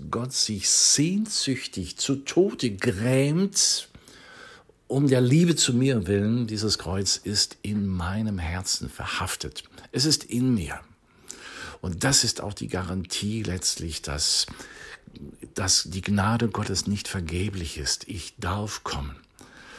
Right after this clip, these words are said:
Ich darf, und das ist der springende Punkt vielleicht für uns seelsorgerlich,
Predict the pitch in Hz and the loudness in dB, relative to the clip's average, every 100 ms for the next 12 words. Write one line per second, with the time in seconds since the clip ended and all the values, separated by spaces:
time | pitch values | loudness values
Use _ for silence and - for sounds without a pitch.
0 | - - - - 98 107 - - - - | -18 -12 -6 -2 0 0 -2 -8 -20 -20
1 | - - 76 98 95 90 - - - 104 | -18 -12 -6 -2 -2 -2 -4 -6 -4 -4
2 | 107 92 80 90 87 87 82 80 - 73 | -2 -4 -4 -6 -4 -4 -4 -4 -6 -6
3 | 85 - 82 80 80 78 76 80 78 | -4 -2 -2 -4 -4 -4 -4 -6 -8